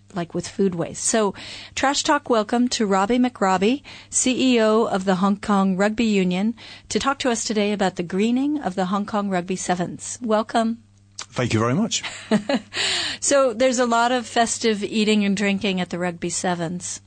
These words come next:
Speaker 1: What's your strategy for reducing and recycling waste and keeping us in line?
Speaker 2: Well,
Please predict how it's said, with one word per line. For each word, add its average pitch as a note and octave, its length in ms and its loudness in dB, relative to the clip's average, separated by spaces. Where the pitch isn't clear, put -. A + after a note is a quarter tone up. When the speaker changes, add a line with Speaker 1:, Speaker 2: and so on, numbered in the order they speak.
Speaker 1:
What's G#3+ 540 -2
your G#3 400 0
strategy F3+ 760 0
for F3+ 460 -2
reducing F3+ 640 -4
and F3 100 -6
recycling F#3 540 -4
waste F3+ 380 -4
and F3+ 240 -4
keeping B3+ 280 2
us G3 180 0
in F#3+ 140 0
line? F3 440 -4
Speaker 2:
Well, D3+ 400 2